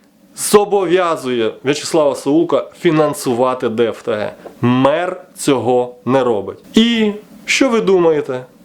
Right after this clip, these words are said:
Коли, е, влітку двадцять четвертого року Д Ф Т збиває, перша команда збиває свій перший шахет, мер дарує їм грамоту і термочашку.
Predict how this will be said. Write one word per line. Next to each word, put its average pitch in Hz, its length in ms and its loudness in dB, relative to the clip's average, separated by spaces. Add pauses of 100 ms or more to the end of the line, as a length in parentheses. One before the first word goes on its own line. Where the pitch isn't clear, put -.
(120)
Коли, 190 560 2
е, 147 160 0
влітку 156 420 -2
двадцять 139 240 -2
четвертого 143 440 0
року 139 420 0 (440)
Д 110 200 2
Ф 156 200 -2
Т 160 240 2
збиває, 123 680 0 (320)
перша 143 280 -2
команда 131 440 0
збиває 127 460 0
свій 143 180 -4
перший 156 380 -2
шахет, 277 560 -2
мер 196 360 4
дарує 120 540 0
їм 101 180 -2 (280)
грамоту 156 720 0 (760)
і 208 220 2 (520)
термочашку. 139 1000 -2